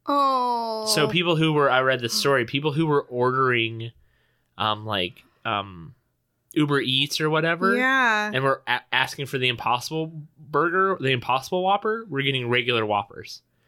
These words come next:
Speaker 2: Because in New York City, that is not one of the test cities for the Impossible Burger. So they don't even have it.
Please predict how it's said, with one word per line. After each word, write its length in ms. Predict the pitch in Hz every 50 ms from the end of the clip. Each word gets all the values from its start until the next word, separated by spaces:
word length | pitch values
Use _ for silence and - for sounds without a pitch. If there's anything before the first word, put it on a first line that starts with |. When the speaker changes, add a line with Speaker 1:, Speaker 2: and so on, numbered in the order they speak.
| _ _ - _ _ -
Speaker 2:
Because 260 | 143 143 156 147 151
in 80 | 151 147
New 80 | 151
York 220 | 151 156 151 139 -
City, 320 | - 208 196 180 160 135
that 180 | 127 131 135 143
is 100 | 127 143
not 200 | 139 135 131 135
one 120 | 135 131
of 60 | 127
the 60 | 120 117
test 280 | - - 131 120 -
cities 280 | - 131 110 113 110 -
for 100 | - 113
the 80 | 110 110
Impossible 460 | 107 107 - 107 101 - - 113 107
Burger. 400 | 110 95 71 57 69 85 98 - _ _ _ _ _ _ _ _ _ _ _ _ - - -
So 140 | - - 147
they 120 | 127 123 120
don't 140 | 120 117
even 120 | 113 104 -
have 200 | 123 101 95 90
it. 180 | 64 - -